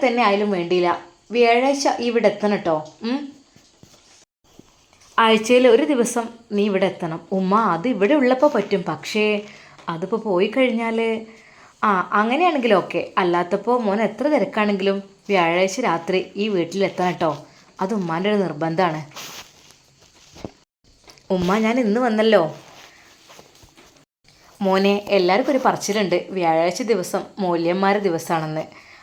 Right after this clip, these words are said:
ആ ഒരു ദിവസം എന്ന് വെച്ചാൽ അവർ വീട്ടിലേക്ക് വരുമ്പോൾ അത് വല്ലാത്തൊരു സന്തോഷം തന്നെയാണ്. എൻ്റെ കുട്ടിയും അതുപോലെ വന്നങ്ങ്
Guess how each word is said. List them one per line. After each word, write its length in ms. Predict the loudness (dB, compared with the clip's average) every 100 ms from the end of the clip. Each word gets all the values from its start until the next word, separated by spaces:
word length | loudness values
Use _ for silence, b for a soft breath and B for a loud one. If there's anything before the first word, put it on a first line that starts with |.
| B -4
ആ 20 | -2
ഒരു 100 | 0 0
ദിവസം 240 | -2 -4
എന്ന് 120 | -6 -2
വെച്ചാൽ 280 | 2 2 2 0 0
അവർ 140 | 2 0 0
വീട്ടിലേക്ക് 420 | -2 0 -2 0
വരുമ്പോൾ 320 | 0 2 0 -2 -4
അത് 100 | -4
വല്ലാത്തൊരു 440 | -6 -6 -6 -4 -4
സന്തോഷം 460 | -4 -4 -4 -4 -4 -4
തന്നെയാണ്. 300 | -4 -4 -8 B B B B -6
എൻ്റെ 160 | -2 -2
കുട്ടിയും 380 | -2 -2 -2 -2 -2 -4
അതുപോലെ 360 | -2 0 0 0
വന്നങ്ങ് 340 | -2 -4 -4